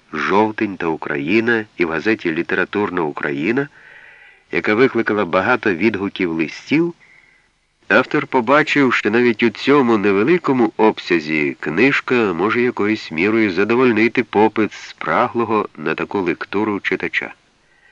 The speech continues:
Якщо читач і не знайде відповіді на багато питань, що ставить перед ним бажання піднести рівень культури власної мови,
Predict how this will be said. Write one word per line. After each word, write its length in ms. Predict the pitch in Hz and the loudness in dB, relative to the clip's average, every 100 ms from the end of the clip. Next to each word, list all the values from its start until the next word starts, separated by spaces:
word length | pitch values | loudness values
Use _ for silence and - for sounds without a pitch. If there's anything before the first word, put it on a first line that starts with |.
| _ _ _ _ _ _ _ _ _ _ _ _ _ | _ _ _ _ _ _ _ _ _ _ _ _ _
Якщо 360 | 87 113 - 220 | 0 0 0 0
читач 640 | - 127 110 107 - - - | 0 2 2 2 0 -8 -4
і 100 | 120 | -2
не 120 | 104 | -2
знайде 500 | 78 76 90 135 135 | -4 -2 0 0 0
відповіді 560 | 131 135 - 120 113 117 | 0 0 0 0 0 0
на 120 | 113 | 0
багато 420 | 101 101 113 107 | 0 -2 -2 -4
питань, 540 | - 92 92 87 87 85 _ - - _ | -6 -4 -2 -2 -4 -10 _ -20 -20 _
що 280 | - - 80 | -12 -4 -4
ставить 480 | - 95 90 82 - | 0 0 2 -2 -4
перед 240 | 78 73 | -4 -2
ним 200 | 90 82 | -4 -2
бажання 480 | 71 82 90 85 80 | -2 0 0 -2 -4
піднести 580 | - 90 101 95 - 98 | -6 -6 -6 -4 -2 0
рівень 300 | 101 101 92 | 0 -2 -4
культури 520 | - 101 85 98 92 | -2 -4 0 0 0
власної 520 | 87 92 - - 90 | 0 -2 -4 -4 -4
мови, 440 | 82 90 82 90 | -2 -2 0 -2